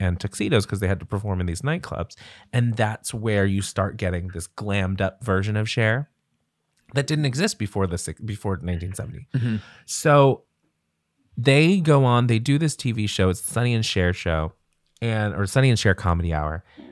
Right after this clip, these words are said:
Speaker 1: And it is a huge hit, top ten, thirty million people a week watching this show. They became instant, so, like, superstars, right?
Speaker 2: Mm-hmm.
Speaker 1: And they also,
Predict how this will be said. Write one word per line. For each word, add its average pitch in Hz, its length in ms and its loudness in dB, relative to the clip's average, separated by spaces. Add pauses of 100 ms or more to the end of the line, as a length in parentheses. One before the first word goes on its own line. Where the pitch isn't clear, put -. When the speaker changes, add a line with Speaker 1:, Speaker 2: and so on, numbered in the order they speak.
(140)
Speaker 1:
And 127 240 2
it 143 360 0
is 127 200 0
a 139 120 -2
huge 127 800 -4
hit, - 320 -4 (380)
top 156 280 -2
ten, 113 460 0 (100)
thirty 151 380 -2
million 139 280 0
people 113 300 -4
a 98 60 0
week 90 260 -4
watching 87 400 0
this 78 160 -4
show. 78 440 -4 (840)
They 156 260 4
became 143 580 0 (340)
instant, 139 680 0 (540)
so, - 280 -4
like, 120 240 0
superstars, - 1300 -4 (200)
right? 101 340 0
Speaker 2:
Mm-hmm. 135 100 -2
Speaker 1:
And 131 440 2 (280)
they 131 240 0
also, 120 960 -2